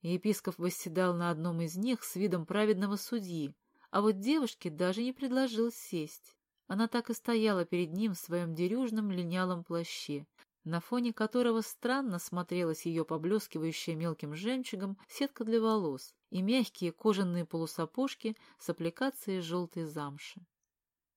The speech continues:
Милдред перевела дыхание. "Надеюсь, вы понимаете, что у меня и в мыслях не было убивать вашего дрожайшего племянника".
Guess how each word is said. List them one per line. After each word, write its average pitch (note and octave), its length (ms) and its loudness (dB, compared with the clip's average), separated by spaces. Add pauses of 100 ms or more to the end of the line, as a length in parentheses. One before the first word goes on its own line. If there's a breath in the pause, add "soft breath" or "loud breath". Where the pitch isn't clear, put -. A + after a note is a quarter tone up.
(180)
Милдред A#3 480 0
перевела F3 460 0
дыхание. D3+ 680 -6 (520)
"Надеюсь, G3 460 0
вы A3 80 2
понимаете, A3 760 0 (200 soft breath)
что - 260 0
у A#3+ 60 4
меня B3 220 2
и - 180 0
в B3 120 0
мыслях C4 600 0
не G#3 140 0
было G3 180 2
убивать G3 640 -2
вашего G3 340 -2
дрожайшего G#3 640 0
племянника". A#3+ 760 -2